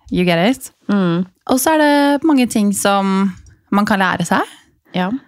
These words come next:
Speaker 1: Altså, for å være en gründer nødvendigvis, så trenger man ikke ha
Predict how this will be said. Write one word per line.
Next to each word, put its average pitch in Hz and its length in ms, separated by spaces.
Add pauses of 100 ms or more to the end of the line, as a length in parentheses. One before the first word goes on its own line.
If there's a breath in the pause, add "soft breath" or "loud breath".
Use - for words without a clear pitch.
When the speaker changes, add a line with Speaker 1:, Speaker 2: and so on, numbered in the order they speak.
(140)
Speaker 1:
Altså, 226 220 (340)
for 208 80
å 196 80
være 190 140
en 175 280
gründer 160 440
nødvendigvis, 175 340
så 226 60
trenger 151 280
man 156 120
ikke - 180
ha 165 280